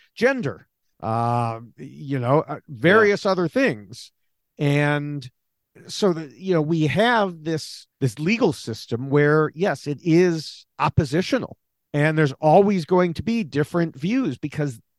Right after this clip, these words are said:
Speaker 1: that's the only way you hash it out on these things that aren't as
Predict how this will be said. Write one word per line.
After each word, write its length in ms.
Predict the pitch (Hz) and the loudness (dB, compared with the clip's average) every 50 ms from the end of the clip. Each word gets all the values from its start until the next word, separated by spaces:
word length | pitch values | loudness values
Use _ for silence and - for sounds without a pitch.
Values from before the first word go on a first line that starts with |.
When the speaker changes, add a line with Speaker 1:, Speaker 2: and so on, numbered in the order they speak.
| _ _ | _ _
Speaker 1:
that's 360 | - 160 185 226 - - - - | -8 -6 -6 -6 -6 -8 -12 -6
the 140 | 202 185 | -2 0
only 300 | 165 156 165 180 190 190 | 2 2 2 2 0 0
way 240 | 180 156 185 180 185 | 2 2 2 2 2
you 220 | 185 180 170 165 - | 2 2 0 -2 -2
hash 320 | - 160 165 165 - - | 0 0 0 0 0 -2
it 60 | 131 143 | -2 0
out 340 | 180 226 220 180 185 - _ _ _ _ _ | 2 4 4 2 2 0 _ _ _ _ _
on 220 | 151 160 160 160 160 | 2 2 2 2 2
these 220 | 160 156 143 - | 0 0 -2 -2
things 460 | - - 175 175 170 175 175 170 139 - | -2 0 0 0 0 -2 -6 -8 -6 -2
that 200 | - 170 - - _ _ _ - | -2 0 0 -2 _ _ _ 0
aren't 500 | 185 180 175 180 170 - - - - - _ _ _ _ _ _ | 2 4 4 2 0 -4 -10 -20 -20 -20 _ _ _ _ _ _
as 240 | - 170 170 151 127 | 0 0 0 0 -2